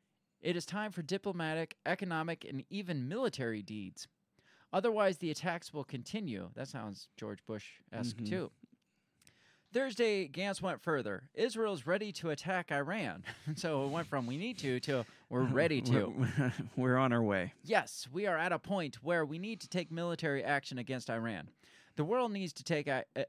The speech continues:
Speaker 1: action against Iran now." Look, look, you got beef with Iran.
Speaker 2: Yeah.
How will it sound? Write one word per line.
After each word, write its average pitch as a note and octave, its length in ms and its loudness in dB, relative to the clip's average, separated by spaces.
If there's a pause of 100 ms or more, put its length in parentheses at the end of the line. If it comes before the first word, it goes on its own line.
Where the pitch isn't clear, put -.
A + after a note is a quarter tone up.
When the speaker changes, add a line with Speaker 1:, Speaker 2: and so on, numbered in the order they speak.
(100)
Speaker 1:
action C3 340 0
against A#2+ 300 -4
Iran A2+ 320 -2
now." A2+ 340 -6
Look, - 220 -4 (220)
look, A3+ 240 2 (180)
you F3 280 -4
got D3+ 260 4
beef G#3+ 240 -2
with C3 160 4
Iran. B2+ 640 2 (160)
Speaker 2:
Yeah. F2+ 180 -4